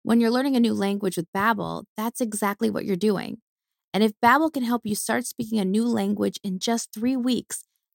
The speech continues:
imagine what you could do in a full year. Be a better you in twenty twenty-four with Babbel, the science-backed language learning app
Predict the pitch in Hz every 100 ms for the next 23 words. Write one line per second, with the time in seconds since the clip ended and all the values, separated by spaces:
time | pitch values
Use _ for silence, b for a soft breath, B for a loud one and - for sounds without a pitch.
0 | 233 233 254 311 320 311 262 247 247 220
1 | - 262 - 226 - 254 254 254 120 -
2 | - _ _ _ _ _ _ _ 277 320
3 | 254 254 240 208 214 196 190 - 202 214
4 | 214 214 - 175 170 175 - 160 160 147
5 | - - - 185 - 190 247 254 - 202
6 | 208 196 185 190 202 175 170 170 - 185